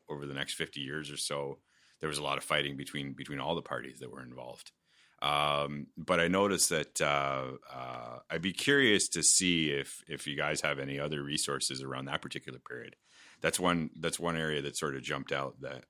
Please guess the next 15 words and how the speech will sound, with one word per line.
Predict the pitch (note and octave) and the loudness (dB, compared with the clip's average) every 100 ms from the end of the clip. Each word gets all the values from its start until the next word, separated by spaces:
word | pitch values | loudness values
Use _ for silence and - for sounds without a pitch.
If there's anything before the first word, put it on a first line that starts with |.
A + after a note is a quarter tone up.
| _ | _
that | C#2 C2 | -12 -10
I | D2 | -10
thought | - C#3 E3+ | 4 6 6
set | - E2+ | 4 0
the | E2 | 0
template | - D#2 D2 - | 0 0 -2 -4
for | - | -6
peace, | - - E2 D2+ - - _ - - | -4 -2 0 0 -4 -6 _ -20 -6
and | - E2+ | 2 4
I | |
thought | F#2 A#2+ - | 6 6 6
was | F#2+ D#2 | 4 2
the | D#2+ | 2
sort | - F2 | 4 4
of | D#2 C#2+ | 2 -2